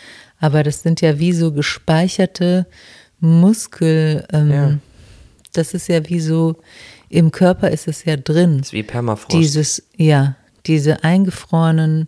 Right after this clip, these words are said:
Speaker 2: Mhm.
Speaker 1: ähm, oh nee, Wut, in die Wut darf ich jetzt nicht gehen, dann gehe ich in,
Speaker 2: Mhm.
Speaker 1: was weiß ich was, ja, weil Wut ist tabu als Kind.
Speaker 2: Mhm.
Speaker 1: Und, ähm,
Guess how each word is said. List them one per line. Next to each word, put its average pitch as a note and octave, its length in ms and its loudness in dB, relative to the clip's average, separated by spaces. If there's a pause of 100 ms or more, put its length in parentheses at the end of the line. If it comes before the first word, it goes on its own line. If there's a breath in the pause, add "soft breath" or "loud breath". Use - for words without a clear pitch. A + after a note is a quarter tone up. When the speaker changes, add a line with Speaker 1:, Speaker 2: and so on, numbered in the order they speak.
Speaker 2:
Mhm. A#2+ 300 -8 (420 loud breath)
Speaker 1:
ähm, C#3+ 420 2 (100)
oh D#3+ 100 0
nee, D3+ 260 2
Wut, E3+ 240 -4
in E3 120 2
die D3 120 -2
Wut F3 220 -4
darf D#3+ 180 0
ich D3+ 120 -8
jetzt - 160 -10
nicht F3+ 240 -6
gehen, F3 220 -2
dann D#3+ 180 -2
gehe D#3+ 180 -2
ich - 180 -10
in, D3 400 -2 (160)
Speaker 2:
Mhm. G#2+ 220 -6
Speaker 1:
was C3+ 160 -6
weiß C#3 180 -4
ich - 260 -12
was, C#3+ 220 -6
ja, C#3+ 260 -4 (340)
weil C#3+ 260 -2 (160)
Wut D#3 180 -8
ist - 180 -12
tabu C#3+ 440 -10
als - 260 -8
Kind. G#2 320 -6
Speaker 2:
Mhm. C3+ 60 -12 (840 loud breath)
Speaker 1:
Und, C#3+ 540 0
ähm, C#3 600 0